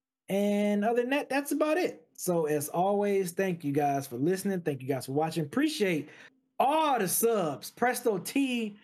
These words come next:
Dumb was just going at it. You know what I'm saying?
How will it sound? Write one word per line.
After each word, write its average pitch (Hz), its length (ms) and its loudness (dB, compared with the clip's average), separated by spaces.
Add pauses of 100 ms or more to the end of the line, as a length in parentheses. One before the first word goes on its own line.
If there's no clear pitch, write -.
(420)
Dumb 240 320 0
was 190 160 0
just 165 240 -2
going 202 380 0 (180)
at 240 320 0
it. - 160 -10 (140)
You 185 140 -4
know 202 120 0
what 196 60 -2
I'm 190 80 -6
saying? 196 320 -2